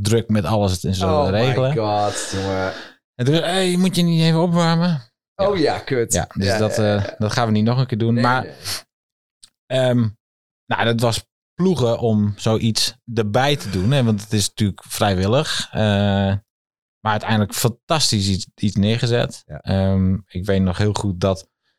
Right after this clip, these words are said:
Speaker 1: ook de boksbond langskwam. Want het moet allemaal gesanctioned zijn, want het is allemaal echt. Eh, dus dat vergeten mensen ook. We gaan niet aaien. Eh, we gaan
Speaker 2: Nee,
Speaker 1: ook niet,
Speaker 2: ja, dat is serieus.
Speaker 1: eh,
Speaker 2: Anders had ik wel champagne gedronken, jongen.
Speaker 1: Precies.
Speaker 2: <laughs>
Speaker 1: Maar die, die, die kwam aan bij het W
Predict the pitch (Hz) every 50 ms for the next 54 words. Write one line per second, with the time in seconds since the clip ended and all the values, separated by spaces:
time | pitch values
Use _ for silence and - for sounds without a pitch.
0 | _ _ _ _ _ _ - 104 104 101 - - - 98 98 95 92 92 90 90
1 | 98 110 120 - - - 110 107 107 107 101 104 104 98 107 101 - - 104 104
2 | 107 110 101 95 95 101 98 95 - 104 95 95 90 82 90 - - - 110 110
3 | 107 - 117 101 - - 90 101 107 110 107 104 - 113 107 101 107 92 95 -
4 | - - 117 117 - - - - - - _ _ 95 101 101 98 90 90 87 85
5 | 87 - - - - 92 92 - - 87 85 85 - - 92 92 - - - 90
6 | - - 90 95 95 95 107 117 113 - - 98 95 98 101 107 110 117 127 139
7 | 127 - 92 95 95 92 90 95 123 120 107 98 98 107 110 - 113 113 110 104
8 | 107 117 107 98 - - - 101 101 123 123 92 87 85 - - 98 98 98 98
9 | 90 87 - _ _ _ _ _ _ _ _ _ _ 127 117 107 120 127 120 113
10 | 131 120 - 143 131 - 123 120 107 87 80 95 87 92 90 87 87 87 95 85
11 | 98 85 78 - - - - - - 233 220 - - 240 226 - - 226 226 -
12 | - - 233 233 - - 185 226 175 113 123 131 131 127 120 123 139 147 151 135
13 | 147 131 135 139 143 131 113 123 127 127 123 123 117 - _ _ - 143 135 135
14 | 139 135 123 - - 127 127 135 135 135 135 123 113 113 107 104 98 101